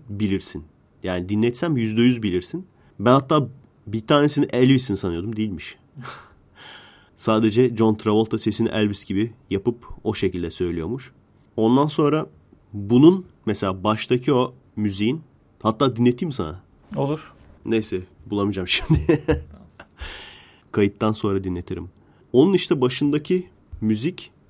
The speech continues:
Speaker 1: direkt benim gençliğimde, çocukluğumda bir oyun oynuyorduk, California Games diye. Orada çalan müzikle aynı. Yani California Games tabii bunlardan çoğulmuş. Adamların nasıl güzel zincirleme olarak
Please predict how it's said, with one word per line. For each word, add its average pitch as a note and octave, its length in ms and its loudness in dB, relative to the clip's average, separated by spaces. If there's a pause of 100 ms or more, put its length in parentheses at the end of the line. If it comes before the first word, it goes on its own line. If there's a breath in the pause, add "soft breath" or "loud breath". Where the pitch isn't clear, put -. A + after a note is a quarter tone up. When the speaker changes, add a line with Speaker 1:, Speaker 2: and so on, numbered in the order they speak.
Speaker 1:
direkt E3 340 4 (460)
benim C3+ 360 2 (320)
gençliğimde, A2 540 2
çocukluğumda G#2 840 -2 (360)
bir A#2+ 60 2
oyun A#2 240 6
oynuyorduk, F#2 420 0
California F#2 500 -2
Games F2 360 -6
diye. A2 220 -6 (360 soft breath)
Orada D3 280 6
çalan C3+ 340 -2 (160)
müzikle B2 420 -2
aynı. A2+ 340 0 (180)
Yani F2 320 -6
California G2 440 0
Games F#2+ 260 -2
tabii F#2+ 180 -2
bunlardan F#2 460 -4
çoğulmuş. F#2+ 500 -8 (460 soft breath)
Adamların D#3+ 540 2
nasıl F3+ 220 4
güzel B2 400 2 (360)
zincirleme A2+ 600 2
olarak A2+ 560 0